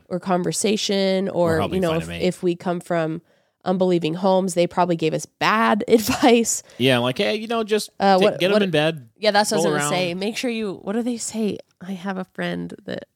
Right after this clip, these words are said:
Speaker 1: her mom told her, like,
Speaker 2: Drive it before you
Speaker 1: Yeah,
Speaker 2: buy it.
Speaker 1: that, that.
Speaker 2: Yeah.
Speaker 1: <laughs>
Speaker 2: You wouldn't
Speaker 1: Um,
Speaker 2: buy a car without driving it first.
Speaker 1: So
Speaker 2: A wo-, my, my, a woman is not a vehicle.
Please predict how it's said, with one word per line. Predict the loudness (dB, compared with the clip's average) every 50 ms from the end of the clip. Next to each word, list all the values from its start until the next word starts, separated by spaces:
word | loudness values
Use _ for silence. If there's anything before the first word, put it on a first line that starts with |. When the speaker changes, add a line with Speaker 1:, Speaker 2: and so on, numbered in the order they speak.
| _
Speaker 1:
her | -16 -16 -16 -12 -10
mom | -8 -6 -6 -4 -6 -6
told | -8 -8 -8 -6
her, | -6
like, | -6 -6 -8 -10 _ _ _ _
Speaker 2:
Drive | -10 -8 -8 -6 -6 -8
it | -8
before | -10 -8 -6 -4 -2
you | 2
Speaker 1:
Yeah, | 4 4 4 4
Speaker 2:
buy | 2
it. | 2
Speaker 1:
that, | 2 2 2 0 -2 -2
that. | 0 0 0 0 0 -2 -2 -4 0 4 4
Speaker 2:
Yeah. | 6 6 4 -2
Speaker 1:
<laughs> | -4 -12 -20 -20 -20 -20 -20 -20 -12 -4
Speaker 2:
You | 0 4 4
wouldn't | 6 6 4 4
Speaker 1:
Um, | 4
Speaker 2:
buy | 4 4 4
a | 2 0
car | -4 -4 -6 -4 -4 -2 -2
without | -2 -4 -4 -6 -6 -8
driving | -8 -8 -8 -8 -8 -8 -8 -10 -10
it | -12 -12 -10
first. | -8 -8 -6 -8 -10 -12 -12 -8
Speaker 1:
So | -2 2 4 6 8 8 6 4 2 -2
Speaker 2:
A | -2 -2
wo-, | 0 2 2 0 0 -2
my, | -6 -10 _ _ -10 -6 -4 -2 -2 -2
my, | -2 -4 -2 -2
a | -2 -2
woman | 0 0 2 2 4 4 4 4 2 2
is | 2 0 0 0 0
not | 0 0 0 2 0
a | 0
vehicle. | -2 -2 -2 -2 -2 -2 -2 -4 -4 -4 -6 _